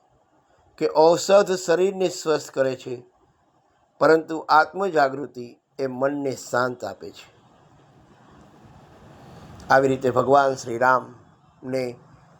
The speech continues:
તેમના ગુરુ વશિષ્ઠજી ખૂબ સુંદર વાત કરે છે.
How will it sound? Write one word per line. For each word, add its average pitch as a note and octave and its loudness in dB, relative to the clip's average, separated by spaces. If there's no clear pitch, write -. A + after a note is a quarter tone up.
તેમના D#3 4
ગુરુ A#2+ -4
વશિષ્ઠજી A2+ -10
ખૂબ D3+ -4
સુંદર E3+ 4
વાત C3+ 0
કરે C#3 -2
છે. C3 -10